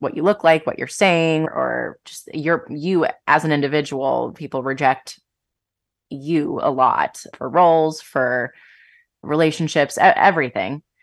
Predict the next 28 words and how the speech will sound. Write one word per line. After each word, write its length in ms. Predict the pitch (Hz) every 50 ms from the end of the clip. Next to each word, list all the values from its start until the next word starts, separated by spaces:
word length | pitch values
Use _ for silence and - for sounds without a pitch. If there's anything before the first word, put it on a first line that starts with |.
| _ _ _ -
And 160 | 156 165 170
then 140 | 170 170 170
when 120 | 165 160
it 40 | 160
actually 260 | 165 165 - - 190
<laughs> 80 | - -
comes 180 | 180 160 -
to, 60 | - 151
like, 160 | 147 135 143
getting 260 | 160 156 160 147 135
a 60 | 127
job, 480 | 131 175 180 214 208 165 147 139 139 -
like, 140 | 139 143 147
I, 280 | 143 156 - - 151
I 20 | 165
got 180 | 185 180 156
replaced, 840 | 143 139 - _ 165 170 170 156 147 147 - - - - - - - -
and 400 | 165 156 151 143 139 139 139 -
that 340 | - 147 147 156 165 - -
was 720 | 135 139 139 135 135 139 139 135 139 - - - - - _ -
awful. 500 | - 131 143 - - 147 - - - _
I 120 | - 143
had 140 | 151 160 160
never 340 | 160 156 143 135 123 127 135
felt 240 | - - - - -
that 120 | 110 -
type 240 | - 131 98 113 -
of 240 | - 131 - 117